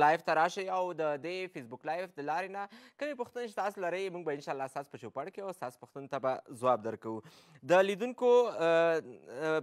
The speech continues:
پوښتنې، اه، پیل شولې او، اه، پوښتنې دا دي چې، اه، ځینو دوستان دا پوښتنه کړې ده چې دا په آریانا ټلویزیون باندې ولې نه خپرېږي. یو څه تخنیکي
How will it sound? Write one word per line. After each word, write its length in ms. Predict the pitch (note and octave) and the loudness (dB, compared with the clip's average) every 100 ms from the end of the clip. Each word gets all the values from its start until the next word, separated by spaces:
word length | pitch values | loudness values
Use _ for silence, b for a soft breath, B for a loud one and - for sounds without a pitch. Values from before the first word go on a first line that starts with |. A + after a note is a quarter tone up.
| - | -4
پوښتنې، 360 | D#3+ - G3 G3 F3 F3 | -8 -4 0 2 2 0
اه، 260 | - C#3+ C#3 C3+ D#3+ | -2 0 0 2 2
پیل 180 | E3+ F#3+ | 2 0
شولې 220 | G3+ F#3 F3 | -2 0 4
او، 80 | C#3 B2+ B2 - | 6 4 0 -4
اه، 840 | C#3 C3 B2+ B2 B2 C3 B2+ D#2 - | -2 0 2 0 -2 -6 -8 -10 -12
پوښتنې 320 | C3+ F3 E3 D3+ | -8 -4 2 4
دا 80 | |
دي 160 | E3 E3+ | 4 0
چې، 120 | F3 D#3 B B B B - | -4 -4 B B B B -2
اه، 160 | C3 C3 | 0 0
ځینو 180 | F3 F3 | -2 -2
دوستان 320 | D3+ F3+ E3 E3 | -2 -2 0 0
دا 80 | F3 | -2
پوښتنه 240 | - E3+ | -6 -8
کړې 160 | D#3+ F3+ | -8 -10
ده 100 | F3 | -12
چې 320 | F#3 F3+ D3+ D#3 | -10 -10 -2 -4
دا 40 | E3 | -2
په 340 | F3 D#3+ D#3 C3+ | -4 -4 -4 -6
آریانا 280 | B2+ C3 D#3+ | -6 -4 -6
ټلویزیون 400 | E3 C3+ C3 G3+ | -6 -10 -10 -8
باندې 200 | F3 B2+ | -8 -6
ولې 200 | B2 C3 B2 | -4 -6 -8
نه 40 | |
خپرېږي. 440 | B2 A2 A#2 A2+ B2 B B B | -12 -12 -12 -12 -14 B B B
یو 100 | A#3+ | -6
څه 120 | A#3+ B3+ A3 | -6 -4 -4
تخنیکي 360 | G3 G3+ B3 | -4 -6 -2